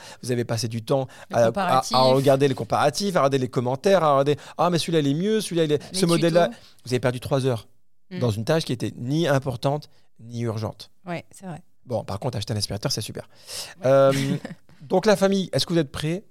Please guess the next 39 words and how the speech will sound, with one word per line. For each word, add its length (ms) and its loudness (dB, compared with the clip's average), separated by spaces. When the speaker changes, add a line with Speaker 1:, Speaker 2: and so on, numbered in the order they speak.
Speaker 1:
pour 140 -6
qu'on 120 -4
passe 300 -2
maintenant 500 -4
à 100 -2
l'appel 400 -2
avec 300 -6
le 60 -8
frère 200 -8
Marwan 300 -2
Mohamed, 400 -8
que 60 2
déjà, 320 4
moi, 220 4
bah, 100 6
j'es-, 260 2
j'estime 420 0
beaucoup. 280 -4
C'est 140 -8
un 20 -4
frère 160 -6
que 100 -12
j'estime 320 -8
Speaker 2:
Ah 60 -4
oui, 80 -4
Speaker 1:
beaucoup. 120 -2
Speaker 2:
bah 80 -2
là, 120 -2
j'ai 220 -4
été 160 -2
très 420 0
honorée, 600 2
euh, 100 0
qu'il 240 -4
réponde 400 -4
favorablement 720 2
à 20 0
notre 240 -4
invitation. 600 -2